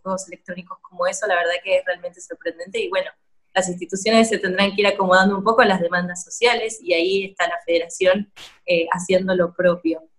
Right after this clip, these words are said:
Te pregunto por qué, eh, sé que también se, estamos desarrollando, eh, modalidad de competencia del ajedrez,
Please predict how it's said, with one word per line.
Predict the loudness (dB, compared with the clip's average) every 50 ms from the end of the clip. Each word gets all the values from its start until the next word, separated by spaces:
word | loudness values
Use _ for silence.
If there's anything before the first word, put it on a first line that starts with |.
| _ _ _ _ _ _ _ _
Te | 4 4
pregunto | 6 4 4 4 2 0 0 2 2 2 2 0
por | -2 -2 -4 -2 0
qué, | 2 2 2 0 -4 -12 _ _ _
eh, | -2 0 0 0 0 0 -2 -2
sé | -2 -2 0 0
que | 2
también | 2 2 2 0 0 0 0 2 2 2 2 4 4 4 2 0 -2
se, | -4 -6 -8 -10 -10 _ _ _ _ _
estamos | -6 -4 0 2 2 2 2 0
desarrollando, | 0 0 2 2 2 0 2 4 6 6 6 6 4 2 4 4 4 4 4 4 2 0 -2
eh, | -2 -2 -2 -2 -2 -4 -4 -6 -8 -8
modalidad | -6 -4 -4 -2 -4 -4 -4 -4 -4 -4
de | -6 -8
competencia | -12 -18 -18 -20 -20 -18 _ -16 -14 -14 -16 -16 -12 -10 -10
del | -10 -10
ajedrez, | -12 -12 -10 -8 -4 0 2 2 2 2 -2 -10 -14